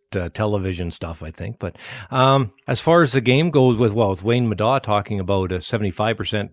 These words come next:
uh, curler becoming a ninety percent curler, I kinda think he's unfortunately right. Um, the strong sweepers can really, uh, uh, affect the line of a stone.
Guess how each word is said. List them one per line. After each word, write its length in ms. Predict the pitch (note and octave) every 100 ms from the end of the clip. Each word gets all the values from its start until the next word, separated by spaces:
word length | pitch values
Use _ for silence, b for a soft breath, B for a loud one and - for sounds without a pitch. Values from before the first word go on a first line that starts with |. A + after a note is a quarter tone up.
| -
uh, 120 | G#2+
curler 360 | - A2+ G#2 G2+
becoming 560 | E2+ G#2 F#2+ A2 G#2+ F#2+
a 60 |
ninety 260 | F2+ G2 C3+
percent 320 | - A#2 A#2
curler, 220 | A2 C#3+
I 80 | F#2+
kinda 260 | - C3 A2+
think 260 | A2+ A#2+
he's 260 | G2+ F#2 - B B -
unfortunately 800 | G2+ F#2+ A2+ C#3+ - G#2 F#2 F2
right. 580 | E2+ A2 C3+ F#2 F2+ F#2
Um, 400 | G#2 G#2 F#2+ F2+ b b b _
the 80 | G#2
strong 380 | - B2 B2 A#2+
sweepers 540 | - A#2 C3 A#2 G#2
can 160 | - G2 F2+ F#2
really, 360 | C3 C3 G2+
uh, 80 | G2+
uh, 520 | - G2 F#2+ - - -
affect 580 | - - A#2+ - - -
the 120 | A#2+ G#2+
line 260 | G2 G2
of 80 | F2+
a 60 | F#2
stone. 640 | - _ A2+ C3+ F#2+ G2